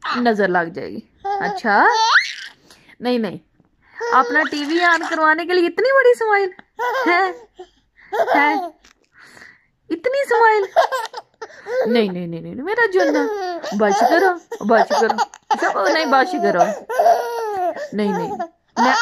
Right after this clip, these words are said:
मैं वैसे ही ऑन कर देती हूँ, आप ना हंसो इतना। अच्छा, अच्छा, आप नहीं हंसो इतना, क्यों इतना हंस रहे हो, हैं? मैंने आपका टीवी ऑफ की है इसलिए,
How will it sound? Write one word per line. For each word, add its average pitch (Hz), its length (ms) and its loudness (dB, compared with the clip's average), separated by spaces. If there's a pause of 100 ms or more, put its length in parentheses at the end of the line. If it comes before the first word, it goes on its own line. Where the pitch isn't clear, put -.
(180)
मैं 285 240 0
वैसे 285 280 2
ही 311 120 0
ऑन 240 180 2
कर 202 220 0
देती 190 260 -6
हूँ, 214 140 0
आप 254 260 4
ना 220 180 2
हंसो 247 280 -2
इतना। - 260 -10
अच्छा, 196 360 2 (1040)
अच्छा, 262 220 0 (640)
आप 214 220 2
नहीं 220 260 0
हंसो 415 220 4
इतना, 349 380 2 (3000)
क्यों 427 140 -4
इतना 349 240 -6
हंस 294 260 -2
रहे - 180 0
हो, 415 60 -8 (600)
हैं? 381 580 -4 (600)
मैंने 262 160 -4
आपका 302 240 -2
टीवी 311 300 -4
ऑफ 466 200 -2
की 339 160 -6
है 302 100 -8 (280)
इसलिए, 415 440 4